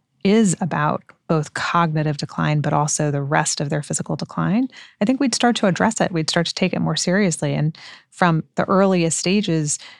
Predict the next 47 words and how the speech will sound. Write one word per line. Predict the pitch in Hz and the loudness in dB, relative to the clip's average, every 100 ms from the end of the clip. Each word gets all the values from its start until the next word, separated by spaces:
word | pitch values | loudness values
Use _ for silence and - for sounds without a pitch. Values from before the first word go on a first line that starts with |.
| _ - | _ 0
you | 180 | 2
would | 175 | 2
start | 165 160 | -2 -2
to | |
say, | - | -2
like, | 165 160 | -2 0
"Okay, | 175 180 | 0 0
I | 156 | 2
know | 156 180 185 | 2 4 4
that | 165 | 2
I | |
need | 160 160 | 2 0
to | - | 0
get | 160 | 0
in, | 156 156 160 156 - | 2 2 2 0 -2
you | 175 | -2
know, | 151 | 0
this | 165 - | 0 -2
many | 143 | -2
steps | - - 175 - | -2 0 0 0
a | 160 | -2
day, | 160 151 | 0 0
this | 147 - | -2 -4
much | 147 - | -6 -6
cardio | - 180 214 156 | 0 2 4 2
per | - 165 | 0 -4
week. | 151 147 143 | -2 -2 0
I | 151 | 0
know | 156 | 0
that's | 147 - | 0 -2
good | 165 - | -2 -2
for | 160 151 - - | 0 -2 -4 -4
my | 180 156 | 0 0
physical | - - 165 170 | 0 0 2 0
body, | 147 156 151 151 | 0 2 2 0
including | 151 - 170 151 | -2 -2 0 0
my | 143 | -2
brain. | 139 175 226 170 151 151 - - - - _ 180 | -2 0 2 2 2 -2 -4 -20 -20 -20 _ -4
But | 175 | -2
here | - 214 226 | 0 2 4
are | 208 170 | 4 4
the | 151 | 2
actual | 165 160 - 175 | 2 0 0 0
metrics | 151 151 175 151 143 - | 0 0 -2 -4 -6 -6
which | 160 160 | -6 -4
I | |
see | 156 - 160 151 147 | -4 0 0 2 0